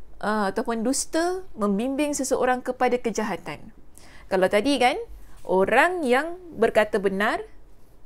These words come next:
perkataannya yang benar ataupun kejujuran dia membawa dia kepada kebaikan-kebaikan. Sehingga bawa dia ke syurga Allah. Namun, Nabi sebutkan di sini, orang yang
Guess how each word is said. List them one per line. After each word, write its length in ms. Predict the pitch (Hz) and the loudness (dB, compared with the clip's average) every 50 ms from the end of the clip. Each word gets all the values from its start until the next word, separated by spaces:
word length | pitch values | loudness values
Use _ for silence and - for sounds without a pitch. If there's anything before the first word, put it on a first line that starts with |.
| - - - - - - - | -18 -18 -18 -18 -18 -2 2
perkataannya 640 | - 226 - 262 247 - - - - 349 381 403 392 | 2 4 4 4 2 2 2 0 2 2 2 2 2
yang 180 | 349 302 285 262 233 | 0 0 0 2 2
benar 400 | - 220 214 220 233 285 - - | 2 2 4 2 0 -2 -4 -6
ataupun 400 | - 240 233 262 254 - 262 262 | -6 -6 -4 -4 -4 -4 -4 -4
kejujuran 640 | - - 370 403 381 - 302 302 311 311 302 285 277 | 0 4 4 6 6 4 2 2 4 4 4 4 4
dia 300 | 240 233 233 226 233 - - - - - - - - - - - - | 4 2 2 2 2 -2 -8 -14 -16 -14 -12 -12 -12 -12 -12 -10 -2
membawa 480 | - 240 247 240 233 262 285 320 330 311 | 2 2 4 6 6 6 6 6 4 6
dia 160 | 240 254 247 | 6 6 6
kepada 400 | 247 254 247 - 233 226 233 233 - - - - - | 6 4 2 2 4 4 2 2 0 -6 -14 -6 -2
kebaikan-kebaikan. 1500 | - 285 277 240 214 233 233 233 226 - - 220 214 208 208 208 233 - - - 220 185 190 185 180 175 - 190 - - - - - - - - - - - - - - - - - - - - - - - - - - | 2 4 4 4 4 2 2 0 -2 -2 -4 -2 -2 -2 -2 -4 -6 -4 -2 0 0 0 0 -2 -4 -6 -10 -12 -12 -12 -16 -18 -20 -20 -20 -20 -20 -20 -20 -20 -18 -18 -18 -18 -18 -16 -18 -18 -20 -20 -20 -18 -16 -12
Sehingga 640 | - - 220 202 190 196 190 185 185 254 302 349 415 440 - - - - - - - - - - | -6 -2 0 2 4 4 4 4 4 4 4 4 2 -2 -6 -10 -16 -18 -18 -18 -16 -10 -2 2
bawa 320 | 175 180 190 247 269 - - | 2 4 4 4 2 2 2
dia 200 | 196 226 254 247 | 2 2 4 4
ke 280 | - 233 254 330 349 - | 4 4 4 2 0 -2
syurga 400 | - - 208 196 190 240 - 311 | -4 -2 -2 0 2 2 2 2
Allah. 240 | 311 240 185 151 - - - - - - - - - - - - | 4 2 2 0 -2 -6 -14 -20 -20 -18 -18 -16 -16 -16 -12 -6
Namun, 560 | 196 185 185 202 262 330 339 254 196 170 214 - - | -2 0 0 4 4 4 4 4 2 -4 -6 -8 -8
Nabi 80 | 165 170 | -6 -4
sebutkan 400 | - - 180 190 - - 277 269 | -2 -2 -2 -2 -2 -4 -2 -2
di 80 | 294 | 0
sini, 280 | 302 - 339 311 247 196 180 - - - - - - - - | 0 0 0 -2 -2 -2 -4 -6 -12 -16 -16 -16 -12 -4 0
orang 880 | 226 220 214 208 208 220 240 254 277 294 294 277 262 247 233 208 196 | 2 2 2 2 2 4 6 6 6 4 2 0 0 0 0 2 2
yang 320 | 202 208 226 269 320 349 | 2 2 2 0 -2 -6